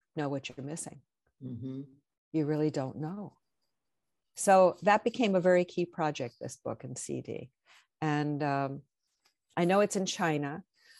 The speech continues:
Speaker 1: Uh, we've talked about translating it into others and making it an ebook. It's on, it's on all the streaming services. So,
Speaker 2: Wonderful.
Speaker 1: so people can hear the lullabies, but you don't actually hear them in order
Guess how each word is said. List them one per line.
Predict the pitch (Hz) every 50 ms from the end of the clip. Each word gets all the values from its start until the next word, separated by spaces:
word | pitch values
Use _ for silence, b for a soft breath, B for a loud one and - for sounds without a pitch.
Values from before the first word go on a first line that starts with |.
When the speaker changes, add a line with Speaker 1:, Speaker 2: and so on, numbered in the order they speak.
| b b _
Speaker 1:
Uh, | 165 165 165 160 156 156 156
we've | 170 175 180 180
talked | - - 175 170 170 165 _ 180
about | 160 175 165 165 165
translating | - - 180 165 165 160 - - 165 156 151 156 151
it | 151 147
into | 151 147 151 - - -
others | - 151 143 147 143 143 143 143 - 151
and | 143 143
making | 147 143 143 - 151 147
it | 147 147
an | 151 147
ebook. | 147 151 131 135 139 135 131 131 - - _
It's | 175 - - -
on, | 170 175 175 185 202 214 208 - -
it's | - 180 180 -
on | 180 185 185 185 175 -
all | - 175 180 180
the | 160
streaming | 156 - - 175 170 160 151 135 123
services. | - - 135 113 - 98 101 - - - - - - - _ _ _ b b b b b b b
So, | 127 123 139
Speaker 2:
Wonderful. | 156 180 160 156 156 151 147 147 - _ _ _ _ _ _ _
Speaker 1:
so | - - 185 175
people | 175 214 226 226 233 220
can | 220 - 202 180
hear | 170 170 180 190 190
the | 165 160
lullabies, | 156 165 165 170 165 156 151 143 127 120 - 123 - -
but | - 170 - -
you | 190
don't | 185 220 226 240 233
actually | 220 220 214 - - 190 175 170
hear | 175 - 180 180
them | 170 165 156 147
in | 143 139
order | - 143 147 151 151 170 175 185 208 -